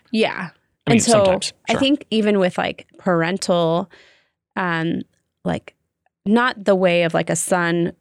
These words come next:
Speaker 1: wanting approval from their father, but a parent wanting, um,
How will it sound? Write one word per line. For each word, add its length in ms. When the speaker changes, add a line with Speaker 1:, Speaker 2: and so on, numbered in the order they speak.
Speaker 1:
wanting 320
approval 340
from 300
their 300
father, 540
but 240
a 40
parent 440
wanting, 560
um, 460